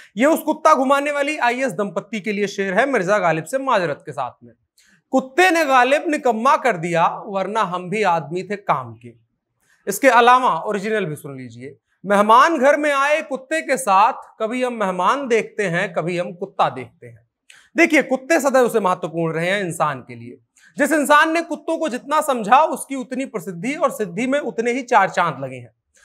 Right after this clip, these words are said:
अब हमारे एक सीनियर थे, आईएएस बन गए, तो साथ में वो कुत्ता लाए थे। उनके कुत्ते का नाम बाबूजी रखा गया था।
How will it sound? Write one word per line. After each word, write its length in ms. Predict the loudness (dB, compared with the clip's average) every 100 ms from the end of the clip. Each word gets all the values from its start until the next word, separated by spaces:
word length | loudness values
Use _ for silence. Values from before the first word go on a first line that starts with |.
| _
अब 80 | 6
हमारे 380 | 6 6 4 2
एक 100 | -2
सीनियर 500 | -4 -2 0 0 -2
थे, 40 | -10 -4
आईएएस 360 | -2 0 -2 0
बन 200 | -2 -2
गए, 160 | -4
तो 120 | -6
साथ 260 | -2 2 2 0
में 80 | -6
वो 100 | -8
कुत्ता 420 | -10 -6 4 4
लाए 280 | 4 0 -8 -18
थे। 40 | _ _ _ _
उनके 220 | -4 -2 -2
कुत्ते 360 | -4 0 2
का 120 | 4
नाम 340 | 4 4 2 4
बाबूजी 380 | 4 4 -2 -2
रखा 280 | -2 0
गया 200 | 0 0
था। 420 | -2 -4 -6 -10